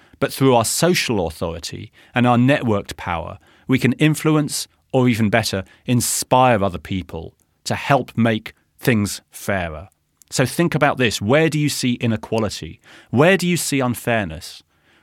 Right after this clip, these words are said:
Where do you see massive challenges? And also, where do you see really small challenges? And then think about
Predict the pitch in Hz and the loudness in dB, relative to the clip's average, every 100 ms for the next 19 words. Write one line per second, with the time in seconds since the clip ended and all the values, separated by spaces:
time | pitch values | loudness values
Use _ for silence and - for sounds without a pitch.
0 | - 143 139 143 143 123 107 107 135 143 | 0 2 4 2 2 0 2 2 2 0
1 | - 151 - 143 143 143 147 147 - - | -2 -4 -2 0 0 0 -2 -6 -8 -14
2 | _ 139 175 220 - 95 - _ - 120 | _ -2 0 0 0 -2 -4 _ -2 2
3 | 147 131 143 - 127 110 110 113 107 - | 2 2 0 2 0 2 2 0 0 0
4 | 113 107 98 98 - 85 85 85 - - | 0 2 0 -2 -6 -8 -10 -14 -18 -18
5 | - _ _ _ _ _ - 131 117 170 | -20 _ _ _ _ _ -2 0 4 4
6 | 190 - 120 110 85 80 82 - | 2 2 0 0 -6 -8 -10 -16